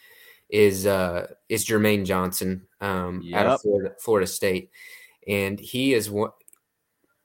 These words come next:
Speaker 1: we didn't really start digging into the draft that much until this week after the
Speaker 2: Yeah.
Speaker 1: Chiefs lost. He's somebody who I had already looked at a little bit,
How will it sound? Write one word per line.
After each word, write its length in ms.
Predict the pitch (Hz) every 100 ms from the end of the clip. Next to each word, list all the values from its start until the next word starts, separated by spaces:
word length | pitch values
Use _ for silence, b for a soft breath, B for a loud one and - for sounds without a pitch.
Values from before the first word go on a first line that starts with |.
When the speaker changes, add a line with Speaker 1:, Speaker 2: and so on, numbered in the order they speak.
| _
Speaker 1:
we 160 | 117 151
didn't 220 | 165 160
really 240 | 160 156
start 380 | 139 - 123 110
digging 240 | 107 113 120
into 200 | 120 107
the 80 |
draft 460 | 95 92 95 104 - 92
that 260 | 95 104 104
much 380 | 101 110 -
until 260 | 101 95 107
this 260 | 101 95 -
week 360 | 95 101 110 - - _
after 200 | 110 107
the 60 | 90
Speaker 2:
Yeah. 80 | -
Speaker 1:
Chiefs 200 | 104 -
lost. 480 | 90 95 110 - - B B B B B _
He's 260 | - 135 131
somebody 380 | 143 120 113 110
who 160 | 110
I 100 | 104
had 140 | 104 104
already 300 | 110 117 104
looked 260 | 98 107
at 140 | 123 113
a 20 |
little 240 | 120 117
bit, 400 | 98 104 117 -